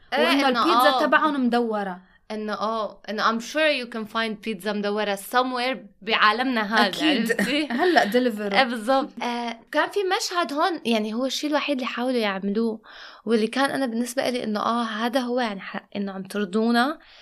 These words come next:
Speaker 1: لما بتاخده، آه، أمريكا تشافيز لدكتور سترينج و they go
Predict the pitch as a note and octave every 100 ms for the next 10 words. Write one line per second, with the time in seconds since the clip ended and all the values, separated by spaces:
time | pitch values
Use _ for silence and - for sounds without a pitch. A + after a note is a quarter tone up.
0 | - A3+ A3+ A3 A3 - - E4+ G4 G#4
1 | - A#3 A#3+ B3+ F#4 G4 - G#3+ - G#3+
2 | - A3+ C4 C4+ B3 A#3+ B3 B3+ B3+ A3+
3 | G#3+ B3 B3+ B3+ B3 C4 D#4+ C4+ A3 A3
4 | G#3+ D4 E4+